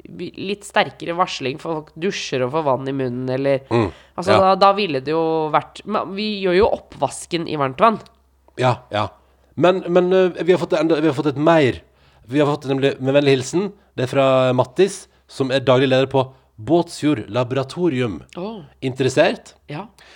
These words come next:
Speaker 2: Det å skylle tannbørsten i varmt vann vil nok ikke være hundre prosent optimalt, men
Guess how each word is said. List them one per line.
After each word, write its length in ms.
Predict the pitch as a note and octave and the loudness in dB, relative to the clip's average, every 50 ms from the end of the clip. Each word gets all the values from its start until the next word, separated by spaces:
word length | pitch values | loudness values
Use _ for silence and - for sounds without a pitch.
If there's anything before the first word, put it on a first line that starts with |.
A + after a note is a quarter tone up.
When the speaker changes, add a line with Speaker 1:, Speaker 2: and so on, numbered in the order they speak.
| - - _ _ | -20 -20 _ _
Speaker 2:
Det 140 | B2+ F#3 A3+ | 2 2 2
å 100 | A3 G3+ | 2 2
skylle 340 | - - - E3+ E3 F#3 F#3 | -2 2 2 2 4 4 0
tannbørsten 520 | - E3 D3+ D3 D3+ E3+ E3 - - D#3 | 4 4 2 2 2 -2 -4 -4 -2 -4
i 60 | C#3 | -4
varmt 300 | B2+ B2+ D3 D3 C3 - | 2 2 2 2 0 0
vann 240 | A2+ C3 D#3+ G3+ F3 - | 2 2 2 2 0 -8
vil 300 | - A2+ A2+ F#3+ G3+ F#3 | -12 -2 2 2 2 2
nok 200 | D#3+ C3+ B2 - | 2 -2 -2 -2
ikke 220 | A#2 - - D3 C3+ | -4 -6 -6 -4 -4
være 280 | C3 C3 C3+ C3+ A#2+ - | -2 -2 -2 -2 -4 -4
hundre 240 | A2+ G#2 A2+ C3 C3 | -6 -4 -4 -4 -4
prosent 260 | B2 - B2+ A2+ - | -2 -4 -4 -4 -4
optimalt, 540 | G#2+ - - G#2+ G#2 A#2+ D3 E3 D#3+ - - - | -8 -12 -10 -4 0 2 2 0 0 -4 -10 -10
men 440 | G#2+ A2+ C3+ D#3+ F#3 F3+ D3 G2 | -6 -2 0 2 2 2 0 -2